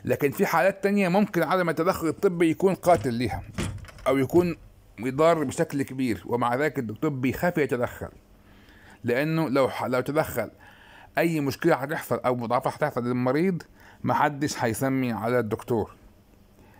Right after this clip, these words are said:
آه، من ضمن الحاجات مثلا، لا، ال-، ال-، ال-، يعني موضوع مثلا العمليات الكبيره زي عمليات المخ والاعصاب، زي الحوادث الكبيره، زي الاورام السرطانيه الكبيره،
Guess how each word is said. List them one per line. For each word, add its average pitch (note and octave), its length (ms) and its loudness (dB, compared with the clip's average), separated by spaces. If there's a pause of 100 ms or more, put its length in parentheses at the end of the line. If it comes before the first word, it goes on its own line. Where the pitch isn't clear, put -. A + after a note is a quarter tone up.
(280)
آه، A#2 720 2
من A#2 240 -2
ضمن D3+ 180 2
الحاجات D3 340 -2
مثلا، D3 440 -2 (100)
لا، G2+ 160 -2
ال-، G#2+ 220 -4
ال-، G2+ 440 -6
ال-، G#2+ 640 -6
يعني G2 420 -6
موضوع A#2 420 -2
مثلا A#2 420 -4
العمليات A2 580 -4
الكبيره A#2 460 0
زي A2+ 120 0
عمليات A#2 300 0
المخ A#2 280 -2
والاعصاب، G#2 560 -2 (640)
زي A#2 140 2
الحوادث A#2+ 560 0
الكبيره، A#2 540 0 (380)
زي B2 140 0
الاورام B2+ 480 2
السرطانيه B2 520 -4
الكبيره، B2 520 0